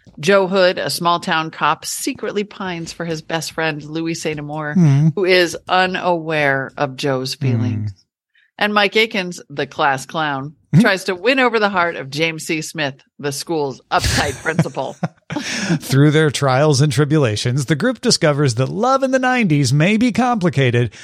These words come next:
Speaker 2: but it's also worth fighting for. In the end, they all find their happily ever after in unexpected ways, with Morris and Gabriel, Benjamin and Lee, Eric and Laura,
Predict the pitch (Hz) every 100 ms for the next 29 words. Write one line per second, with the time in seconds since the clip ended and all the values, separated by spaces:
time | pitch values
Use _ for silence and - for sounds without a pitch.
0 | - _ 107 104 - 175 202 - 202 190
1 | 131 147 - - 135 151 127 101 104 92
2 | 92 - - - 156 190 196 208 151 131
3 | - _ _ 175 208 226 247 - 196 190
4 | 170 131 92 139 165 185 175 165 147 135
5 | 127 113 - 151 190 220 247 - 226 214
6 | 208 208 185 110 98 - - - 131 127
7 | 127 156 175 - 165 139 135 139 135 131
8 | 127 120 139 151 160 160 151 127 131 135
9 | 135 175 214 180 170 139 143 143